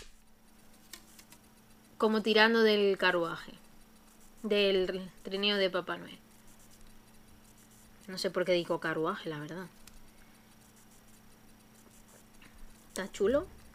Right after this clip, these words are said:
Este de aquí, que también es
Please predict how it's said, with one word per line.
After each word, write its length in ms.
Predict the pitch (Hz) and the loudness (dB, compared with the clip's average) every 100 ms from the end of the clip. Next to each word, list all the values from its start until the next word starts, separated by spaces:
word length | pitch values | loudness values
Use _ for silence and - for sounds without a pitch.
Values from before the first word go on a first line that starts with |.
| - - - - - - - - - - - - - - - - - | -20 -20 -20 -20 -12 -12 -12 -20 -20 -20 -20 -20 -20 -20 -20 -20 -2
Este 300 | 247 254 277 | 4 6 12
de 120 | 247 | 12
aquí, 500 | 208 202 - 269 311 311 | 12 8 4 6 6 8
que 80 | 233 | 6
también 480 | 220 214 220 226 | 6 6 4 6
es 640 | 226 220 220 214 208 - - | 6 6 6 2 0 -6 -14